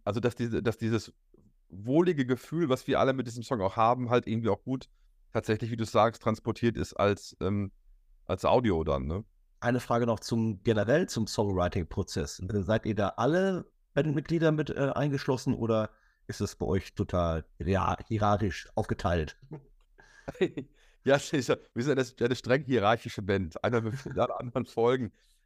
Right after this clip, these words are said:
Speaker 1: Nee, tatsächlich, äh, hat sich, äh, über die Jahre so ein bisschen, haben sich so einzelne Felder herauskristallisiert. Wer macht denn eigentlich so ein bisschen was? Ähm, am Ende kommt man quasi immer als Band zusammen und, äh, bringt dann quasi das Finale, äh, gemeinsam,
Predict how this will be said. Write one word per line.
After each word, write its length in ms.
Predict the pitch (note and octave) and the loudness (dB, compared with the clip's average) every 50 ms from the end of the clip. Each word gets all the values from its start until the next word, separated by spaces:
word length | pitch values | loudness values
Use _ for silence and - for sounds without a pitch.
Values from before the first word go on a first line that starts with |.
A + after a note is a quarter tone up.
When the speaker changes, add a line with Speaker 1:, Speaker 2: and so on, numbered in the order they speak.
| _ _ _ | _ _ _
Speaker 1:
Nee, 100 | C#3+ D#3 | -4 0
tatsächlich, 580 | D#3 E3+ D3 - D3+ D#3+ - - E3 D#3 - - | 2 2 0 2 -2 -2 0 -2 -4 -4 0 2
äh, 200 | B2+ C#3+ C#3+ C3 | 4 4 4 4
hat 160 | C#3+ D3 - | 2 0 -2
sich, 140 | D3+ D3 D3+ | -4 -6 -4
äh, 180 | G#2 C#3+ C#3 | -4 -2 -4
über 180 | - - C3 C3 | -4 -2 -2 -2
die 120 | B2+ C3+ | -2 0
Jahre 320 | C3 B2 A2+ B2+ D3+ E3 D#3 | 0 2 2 2 2 0 -2
so 120 | - C#3+ | -2 -6
ein 60 | C3 | -8
bisschen, 420 | C3 - - - C#3 C3+ C3+ B2+ - | -8 -10 -2 0 2 2 2 0 0
haben 160 | - A2 A#2 | -2 -4 -4
sich 100 | B2+ A#2+ | -6 -2
so 100 | - - | 0 0
einzelne 340 | D#2+ B2 B2+ - C3+ B2+ A#2 | 0 0 -2 -2 -2 -2 -2
Felder 340 | - - A#2+ C3 C3+ C3+ | 2 2 2 2 2 2
herauskristallisiert. 920 | A#2+ B2 A#2+ - A2+ B2+ - - _ - B2 - - A#2 A2+ G#2+ A2 A#2 A2 | 0 0 0 0 0 -2 -2 -4 _ -10 -10 -2 -2 -2 -2 0 -2 -2 -2
Wer 100 | G#2+ G#2+ | 0 0
macht 220 | G#2 G#2 B2 - B2 | 0 0 0 0 -2
denn 80 | - | 0
eigentlich 200 | - G#2 A#2 A2+ | 0 -2 -2 -2
so 80 | - A2+ | -6 -6
ein 60 | G#2+ | -4
bisschen 340 | A2 G#2+ - - G#2+ G2 F2+ | -4 -6 -4 -2 -2 0 4
was? 320 | G2 A2 B2+ - - - - _ _ _ _ _ _ _ _ _ - | 4 4 2 2 -6 -20 -20 _ _ _ _ _ _ _ _ _ 0
Ähm, 240 | A2+ A#2 A#2 A#2+ | 0 2 2 2
am 120 | - A2+ A2+ | 0 0 0
Ende 200 | A#2 C#3 D3+ D3+ | 2 2 0 2
kommt 180 | - C#3+ C3 | 2 0 0
man 140 | A#2 C3 B2 | 0 -2 -2
quasi 320 | - - A#2 A#2 A#2+ B2+ G2+ | 0 2 2 2 2 0 0
immer 160 | B2+ C#3 B2+ | 2 2 2
als 160 | A#2+ A2+ - | 2 0 -2
Band 240 | _ A#2 A2+ B2+ B2 | _ 0 0 0 -2
zusammen 400 | - A#2 G#2 G#2+ G#2 A2 C3+ C3+ | -4 -4 0 2 2 4 4 2
und, 200 | B2 A2+ - - | -2 -4 -4 -6
äh, 80 | - | -8
bringt 320 | G2 G2+ F#2+ G#2+ A#2+ B2+ B2 | -6 -4 -2 -2 -2 2 2
dann 140 | B2+ G#2+ A2 | 2 0 0
quasi 260 | - - G#2+ A2 A2 | 0 0 0 0 0
das 160 | A2 G#2+ - | -2 -4 -4
Finale, 600 | - - A2 G#2 G2+ G2+ A#2+ C3+ C3 B2+ A#2 - | -4 -8 -4 0 2 2 2 4 2 0 0 0
äh, 160 | - A2 A2 | 0 -2 -2
gemeinsam, 640 | A#2 A#2 G#2+ G2 G2 A#2+ C#3+ D3 C#3 C3+ C#3 C3+ B2+ | -2 -2 0 2 2 2 2 2 0 0 0 -4 -6